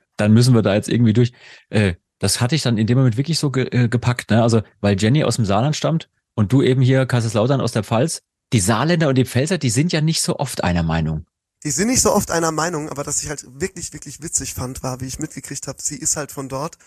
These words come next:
Speaker 2: nicht weit von St. Wendel, wo sie her ist,
Speaker 1: Mhm.
Speaker 2: war der er-, der Proberaum meiner ersten Band, äh,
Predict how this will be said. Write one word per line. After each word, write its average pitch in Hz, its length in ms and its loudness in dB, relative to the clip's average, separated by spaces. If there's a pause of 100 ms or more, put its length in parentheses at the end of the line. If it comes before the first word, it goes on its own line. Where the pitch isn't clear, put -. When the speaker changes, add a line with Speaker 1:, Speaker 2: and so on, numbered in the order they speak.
(140)
Speaker 2:
nicht 190 340 -6
weit 151 380 -4 (180)
von 147 280 -8
St. 135 280 -6
Wendel, 143 380 -4
wo 135 100 -10
sie 127 140 -8
her 139 280 -6
ist, - 400 -6
Speaker 1:
Mhm. 113 220 4 (180)
Speaker 2:
war 135 140 -6
der 151 160 -4
er-, 156 140 -2 (100)
der 151 120 -4
Proberaum 165 580 -4
meiner 143 480 -6
ersten 170 340 -4
Band, 143 400 -8 (300)
äh, 151 240 0